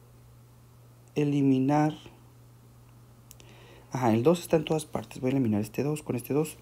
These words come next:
con este dos que está aquí abajo, ¿no? Porque está abajo, abajo, entonces sube, como la ley de la tortilla le dicen.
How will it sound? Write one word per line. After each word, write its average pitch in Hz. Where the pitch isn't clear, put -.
con 110
este 110
dos 110
que -
está -
aquí 110
abajo, 107
¿no? 123
Porque -
está -
abajo, 135
abajo, 117
entonces -
sube, 104
como 76
la 82
ley 101
de 117
la 101
tortilla 104
le 90
dicen. 139